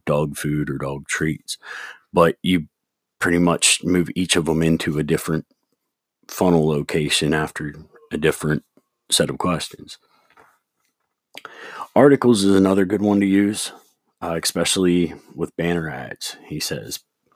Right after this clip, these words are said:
They can be from your site, but are more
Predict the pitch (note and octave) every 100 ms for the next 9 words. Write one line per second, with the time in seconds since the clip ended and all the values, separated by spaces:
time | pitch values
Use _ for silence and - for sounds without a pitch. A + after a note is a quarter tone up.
0 | _ _ _ - - - - - - _
1 | _ _ _ _ _ _ - F#2+ F#2 F2
2 | - G#2 G#2 G2+ - F2+ E2+ E2+ - -
3 | - - - E2 E2 E2+ - E2+ E2+ E2
4 | D2+ - - - - _ F#2 G2 G#2 G2+
5 | G2+